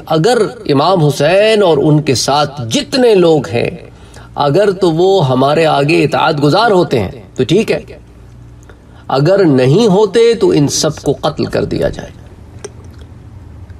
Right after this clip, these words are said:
तो शिमर ये ख़त लेकर निकल खड़ा हुआ। अब्दुल्ला बिन अबी महल भी उस जगह मौजूद थे। वो खड़े हुए और उन्होंने कहा कि भाई देखें,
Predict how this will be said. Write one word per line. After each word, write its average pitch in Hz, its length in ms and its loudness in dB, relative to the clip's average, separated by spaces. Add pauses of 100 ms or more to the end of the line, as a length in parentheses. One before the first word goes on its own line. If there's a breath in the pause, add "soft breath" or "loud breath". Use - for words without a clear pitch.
तो 156 640 4
शिमर 262 600 0
ये 185 180 2
ख़त - 300 -4
लेकर 143 560 -2 (200)
निकल 208 300 0
खड़ा 160 240 0
हुआ। 117 240 -4 (720 loud breath)
अब्दुल्ला 320 480 2
बिन 240 220 0
अबी 208 280 2
महल 151 520 0 (180)
भी 165 240 2
उस 160 260 0
जगह 143 380 0
मौजूद 131 520 0
थे। 143 100 -4 (720 loud breath)
वो 262 240 2
खड़े 233 240 0
हुए 196 280 6
और 180 200 2
उन्होंने 165 320 4
कहा 147 280 0
कि 127 160 0
भाई 123 180 2
देखें, 120 1300 2